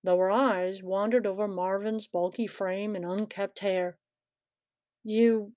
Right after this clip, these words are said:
want to talk about it, Marvin?" Marvin shrugged,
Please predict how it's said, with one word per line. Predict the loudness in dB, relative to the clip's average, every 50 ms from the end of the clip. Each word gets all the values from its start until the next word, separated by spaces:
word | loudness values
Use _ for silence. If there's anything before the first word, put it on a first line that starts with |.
| _ _ -4
want | 0 4 4 4 4
to | 2
talk | 0 -2 0 2 4 4 4 4
about | 4 4 4 4 4 4
it, | 2 0 0 0
Marvin?" | 4 4 6 4 4 2 0 -2 -4 -8 _ _ _ _ _ _ _ _ _ _ _ _ _ _ _ _ _ _ -4
Marvin | 0 2 4 4 4 6 4 4 2
shrugged, | 2 0 0 2 2 4 4 2 0 -2 -6